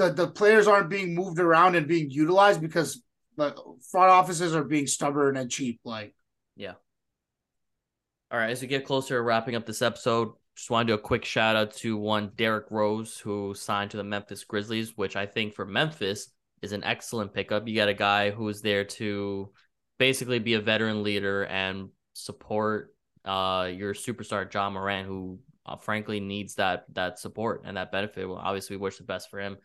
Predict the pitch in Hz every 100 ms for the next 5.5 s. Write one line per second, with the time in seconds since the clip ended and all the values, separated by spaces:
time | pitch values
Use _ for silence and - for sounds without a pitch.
0 | _ _ - 95 104 113 101 95 92 98
1 | 98 _ _ _ _ - 101 95 95 92
2 | 90 _ _ _ _ _ _ 107 117 107
3 | 98 110 101 101 98 98 98 104 98 98
4 | 95 95 92 92 90 90 90 90 90 87
5 | 87 85 76 101 95